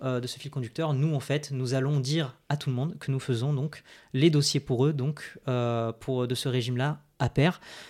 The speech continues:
et que nous allons donc nous occuper de toute la gestion de la déconstruction, du transport de votre, de votre bateau, de tout ce qui est grutage,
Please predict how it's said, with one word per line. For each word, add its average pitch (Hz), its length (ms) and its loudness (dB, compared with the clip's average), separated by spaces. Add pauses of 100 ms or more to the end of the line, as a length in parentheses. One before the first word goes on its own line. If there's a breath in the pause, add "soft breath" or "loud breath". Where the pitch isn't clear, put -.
(160 loud breath)
et 151 160 8
que 151 100 2
nous 139 160 4
allons 151 200 4
donc 151 180 4
nous 135 240 -2
occuper 151 340 0
de 147 80 0
toute - 280 -8
la 170 100 4
gestion 151 580 2 (140)
de 135 280 2
la 175 140 6
déconstruction, 147 680 0 (120)
du 139 180 -2
transport 147 400 0
de 135 80 0
votre, 127 300 -2
de 127 80 -2
votre 131 240 -4
bateau, 120 340 -4 (440 loud breath)
de 135 40 0
tout 170 140 2
ce - 60 0
qui 151 80 6
est 139 40 6
grutage, 170 600 6